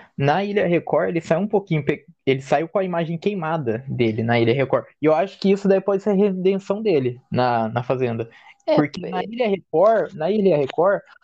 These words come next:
Speaker 1: o programa, ele não é vinte e quatro horas, você não consegue ver a convivência vinte e quatro horas. Mesmo o programa sendo diário, não é uma convivência vinte e quatro horas. Com a
Speaker 2: É.
Speaker 1: Fazenda,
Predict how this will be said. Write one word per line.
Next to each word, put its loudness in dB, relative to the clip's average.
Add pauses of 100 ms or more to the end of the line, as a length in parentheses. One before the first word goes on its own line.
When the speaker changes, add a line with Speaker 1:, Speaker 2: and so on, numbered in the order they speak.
(220)
Speaker 1:
o 2
programa, 0
ele -2
não -2
é 4
vinte -2
e -14
quatro -2
horas, 0
você -6
não -2
consegue 0
ver 0
a -8
convivência -2
vinte 0
e -14
quatro -2
horas. -2
Mesmo 0
o -6
programa -2
sendo -4
diário, 0 (300)
não -2
é 2
uma -2
convivência -2
vinte -2
e -20
quatro 0
horas. 0 (640)
Com 2
a 2
Speaker 2:
É. -4
Speaker 1:
Fazenda, -2